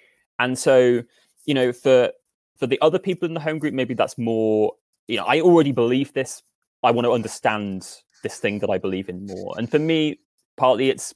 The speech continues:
you know, should I believe this, right? Th-, is this God that we're reading about a God that I should believe in? But at least that was, that was important for me, because it was an attempt to try to understand things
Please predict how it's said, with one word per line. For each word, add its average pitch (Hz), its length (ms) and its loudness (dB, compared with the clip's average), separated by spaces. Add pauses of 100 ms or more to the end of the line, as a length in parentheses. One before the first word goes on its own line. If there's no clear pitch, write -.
(500)
you 127 80 -6
know, 139 60 -4
should 220 240 0
I 127 100 2
believe 90 320 -6
this, - 240 -16
right? 98 240 -4
Th-, 131 100 -6
is 127 200 -6
this 113 180 -8
God 104 400 -4 (100)
that 98 200 -4
we're 92 320 -6
reading 104 280 -6
about 90 380 -8 (720)
a 101 60 -4
God 95 260 -2
that 98 100 -4
I 90 120 -2
should - 240 -14
believe 95 340 -10
in? - 240 -18 (540)
But 127 240 2 (200)
at 156 160 6
least 190 360 -2
that 165 160 -4
was, 120 320 -4
that - 240 -6
was 113 120 -8
important 110 520 -6
for 104 80 -12
me, 95 180 -6
because 92 800 -4 (640)
it 131 160 2
was 104 580 2
an 110 100 -6
attempt 107 480 -8
to 107 100 -14
try 98 240 -6
to - 200 -12
understand 92 540 -12
things 95 540 -16